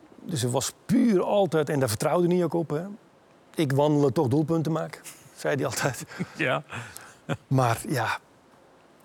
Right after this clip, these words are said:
Speaker 1: zulke mooie, eh, ja, dat, dat, dat, ik, ik, ik zie hem op trainen ook nog, weet je, hoe makkelijk hij weg. En ook of het nou Jaap Stam was, of Faber, of Valks.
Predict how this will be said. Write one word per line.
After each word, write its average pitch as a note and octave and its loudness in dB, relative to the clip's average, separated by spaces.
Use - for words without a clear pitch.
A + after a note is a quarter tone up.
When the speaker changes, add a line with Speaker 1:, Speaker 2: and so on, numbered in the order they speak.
Speaker 1:
zulke F3 2
mooie, C3+ 2
eh, A#2+ -10
ja, A#2 -6
dat, A2 -12
dat, A#2+ -10
dat, G#3+ -16
ik, - -10
ik, - -8
ik C3+ -10
zie - 0
hem B2 0
op A#2 -4
trainen C3+ 2
ook C3 0
nog, A#2+ -2
weet A#2 -6
je, B2 -6
hoe C3 -6
makkelijk C3+ -2
hij C3+ -4
weg. C3+ 0
En D#3+ -8
ook D#3 -4
of D3 -4
het C3 -4
nou C#3 0
Jaap C3+ 2
Stam B2+ -2
was, B2 -2
of C#3 -4
Faber, B2+ -4
of C3 -4
Valks. B2 -6